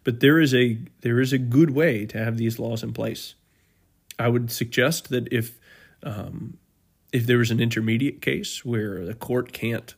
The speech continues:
come down and say, "We will remove your right to own a weapon," maybe there's a, a case that is kind of fuzzy,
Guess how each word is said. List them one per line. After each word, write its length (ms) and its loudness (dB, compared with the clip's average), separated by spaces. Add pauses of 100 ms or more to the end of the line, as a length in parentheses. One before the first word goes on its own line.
(160)
come 200 -8
down 360 -4
and 100 -6
say, 180 -4
"We 200 -2
will 320 -8
remove 580 6
your 320 2 (400)
right 220 8
to 80 -2
own 120 4
a 60 4
weapon," 320 4
maybe 160 0
there's 240 2
a, 180 0 (120)
a 40 -8
case 420 2
that 280 -4
is 140 -2
kind 180 0
of 80 -2
fuzzy, 420 2